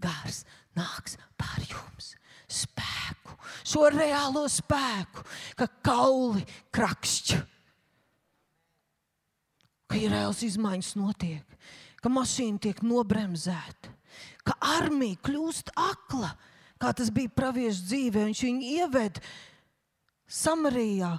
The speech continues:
kas bija galvaspilsēta. Pabaroja, lika pabarot un palaid uz mājām.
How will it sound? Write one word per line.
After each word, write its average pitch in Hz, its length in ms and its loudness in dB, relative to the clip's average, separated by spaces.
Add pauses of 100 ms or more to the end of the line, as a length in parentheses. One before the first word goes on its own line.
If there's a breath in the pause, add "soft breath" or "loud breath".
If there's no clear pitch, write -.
kas 202 160 -2
bija 202 220 4 (160)
galvaspilsēta. 214 1160 2 (1500)
Pabaroja, 254 760 4
lika 277 240 0
pabarot 320 680 6 (500 loud breath)
un 240 80 0
palaid 262 400 6
uz 220 160 2
mājām. 240 480 2